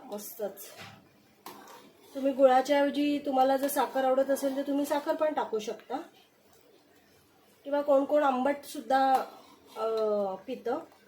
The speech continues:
त्यामुळे मग काही गोड टाकायचं, टाकलं नाही तरी चालतं.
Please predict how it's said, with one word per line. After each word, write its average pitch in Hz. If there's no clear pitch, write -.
त्यामुळे 254
मग 277
काही 277
गोड 254
टाकायचं, 240
टाकलं 240
नाही 240
तरी 247
चालतं. 214